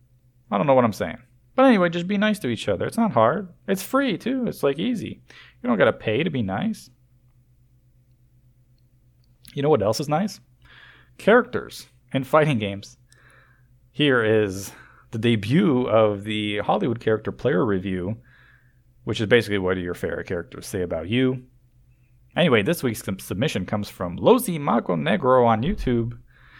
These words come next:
I picked his list because the, the comment on it was really funny. <laughs> He said, "I like how you express your dark hado in your new phase of Zen Mac,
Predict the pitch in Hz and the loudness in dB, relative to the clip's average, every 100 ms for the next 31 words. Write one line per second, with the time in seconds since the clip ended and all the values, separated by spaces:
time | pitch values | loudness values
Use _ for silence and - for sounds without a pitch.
0 | - 104 139 151 135 117 104 98 92 90 | -4 0 2 0 2 2 4 2 -2 -6
1 | 90 104 - - 101 127 127 98 - 92 | -10 -16 -20 -6 -2 -2 -4 -12 -4 -2
2 | 85 85 85 - - _ _ _ _ _ | -2 -6 -12 -18 -20 _ _ _ _ _
3 | - 101 95 92 92 87 85 82 - _ | -10 -6 -4 -4 -6 -8 -10 -12 -16 _
4 | _ _ _ _ 107 101 - 113 117 85 | _ _ _ _ -4 -4 2 4 4 0
5 | - 90 82 67 92 85 98 107 - 113 | -6 -6 -8 -10 -10 -4 -2 -2 -4 -2
6 | 120 127 135 113 107 95 98 - - - | 0 0 -2 -2 0 0 -4 -18 -20 -20
7 | - - 98 123 135 143 120 98 - - | -20 -4 2 4 4 0 0 -4 -4 0
8 | 117 - 90 - 98 110 - 104 110 92 | 0 0 -10 -2 -2 -2 -2 0 2 0
9 | 82 92 101 98 92 90 117 123 101 107 | -2 -6 -8 -6 -6 -2 -4 -4 -4 -2
10 | 92 85 85 98 95 85 85 - | -2 -6 -6 -6 -6 -8 -12 -16